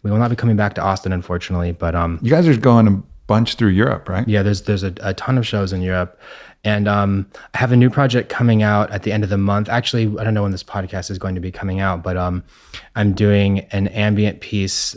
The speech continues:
Speaker 1: a collaboration with Ram Dass. That's a meditation that I think your podcast listeners will probably enjoy.
Speaker 2: Hell
Speaker 1: So
Speaker 2: yeah.
Speaker 1: it's like, um, it's part of this whole conversation.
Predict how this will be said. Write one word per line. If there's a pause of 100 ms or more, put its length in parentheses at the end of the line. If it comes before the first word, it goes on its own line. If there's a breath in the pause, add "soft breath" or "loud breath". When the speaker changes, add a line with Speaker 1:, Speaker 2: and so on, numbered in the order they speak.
Speaker 1:
a
collaboration
with
Ram
Dass.
That's
a
meditation
that
I
think
your
podcast
listeners
will
probably
enjoy.
Speaker 2:
Hell
Speaker 1:
So
Speaker 2:
yeah. (300 soft breath)
Speaker 1:
it's
like,
um, (500 soft breath)
it's
part
of
this
whole
conversation.